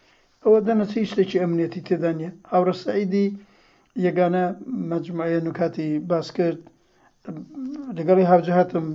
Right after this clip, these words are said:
هیچ تەوزیحێکم نییە با وەختی ئێوەی بۆ معنە،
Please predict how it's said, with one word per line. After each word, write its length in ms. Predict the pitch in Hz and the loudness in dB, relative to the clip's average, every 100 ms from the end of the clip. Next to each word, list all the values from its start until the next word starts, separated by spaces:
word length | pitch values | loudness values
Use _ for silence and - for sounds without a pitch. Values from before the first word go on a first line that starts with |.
| 170 165 156 | -8 -8 -8
هیچ 220 | 151 - - - 269 - | -8 -12 -18 -18 -18 -6
تەوزیحێکم 600 | 185 151 190 - - 175 | -4 2 2 0 -2 0
نییە 200 | 170 165 | 2 2
با 120 | 156 | 2
وەختی 340 | 156 165 - 156 | 0 -2 -4 -6
ئێوەی 300 | 165 160 156 - _ _ _ | -4 -4 -6 -12 _ _ _
بۆ 260 | - - 175 | -18 -6 -2
معنە، 300 | 170 151 160 | 0 0 -2